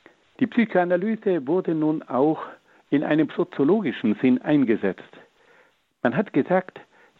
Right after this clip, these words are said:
die Psychoanalyse soll deutlich machen, dass auch diese verschiedenen Formen der Entfremdung und der Unterdrückung zu psychologischen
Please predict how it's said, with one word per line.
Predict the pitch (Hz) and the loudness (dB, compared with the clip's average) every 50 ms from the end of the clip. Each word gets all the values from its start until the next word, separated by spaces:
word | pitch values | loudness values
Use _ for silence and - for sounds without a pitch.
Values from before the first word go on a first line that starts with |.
| _ - | _ -2
die | 135 - | -2 -2
Psychoanalyse | - - - 220 214 - 180 - - 165 165 160 151 180 214 220 208 220 214 196 175 185 208 202 170 - - | 0 -2 -4 -4 0 0 -2 0 0 0 0 2 0 2 0 0 0 2 2 4 4 4 0 -2 -6 -8 -4
soll | - 156 175 165 | -2 -2 -2 0
deutlich | - 151 165 190 - - 165 - - | 0 0 -2 -2 0 -2 -2 -2 0
machen, | - 151 147 - - 165 156 147 151 _ - _ - - - _ _ _ _ | -2 -2 -2 -2 -2 -4 -4 -4 -6 _ -20 _ -20 -20 -20 _ _ _ _
dass | 160 165 175 - - - _ | -2 -2 -2 -2 -8 -20 _
auch | - 165 185 196 196 208 196 - - - _ _ _ _ _ _ _ _ | -2 0 2 2 2 0 -4 -6 -16 -20 _ _ _ _ _ _ _ _
diese | - 170 170 165 - - 160 143 | -6 -4 -4 -4 0 0 -2 0
verschiedenen | - 160 143 - - 185 196 180 185 170 160 165 165 170 165 - | 0 -4 -4 -2 -2 -2 0 2 2 2 4 2 2 2 0 -4
Formen | - - 147 160 165 170 147 151 156 151 | -2 -2 0 0 0 -2 -4 -4 -4 -2
der | 135 151 143 151 | 2 2 0 2
Entfremdung | - 151 151 151 - - 143 147 170 170 151 139 151 143 143 - | 2 -2 -2 -2 -2 -2 -2 -2 0 -2 0 0 2 2 2 0
und | - 135 127 - | -2 -4 -2 0
der | 131 - | -2 0
Unterdrückung | 147 123 - - 107 123 170 208 - - 175 170 147 - - - - - _ - | 0 -2 -2 0 0 0 0 0 2 2 0 0 0 -2 -10 -16 -16 -18 _ 0
zu | - 185 165 156 - - _ _ - | 2 2 2 2 0 -6 _ _ -6
psychologischen | - 175 156 - 165 147 143 156 165 165 160 151 - 160 151 147 | -4 -4 -2 0 2 4 4 2 2 0 -4 -2 -2 -2 -2 -2